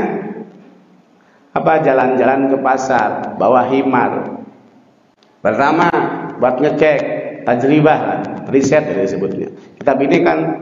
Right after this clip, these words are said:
kitab tajribah, hasil riset. Jadi pengalaman-pengalaman priba-, pribadi dituangkan dalam kitab ini. Said Luqmanul Hakim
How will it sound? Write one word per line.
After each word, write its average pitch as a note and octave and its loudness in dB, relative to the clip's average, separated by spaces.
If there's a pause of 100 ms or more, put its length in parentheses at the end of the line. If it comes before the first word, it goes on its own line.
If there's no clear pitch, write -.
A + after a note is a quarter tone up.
kitab - -2
tajribah, C#3 2
hasil - 0
riset. - -2
Jadi C3 2
pengalaman-pengalaman C3+ 0
priba-, B2+ 0 (400)
pribadi B2+ -2 (720)
dituangkan C3+ 2
dalam D#3 2
kitab C#3+ 0
ini. D3 -2 (1900)
Said D#3+ 2
Luqmanul F3+ 0
Hakim C#3+ 0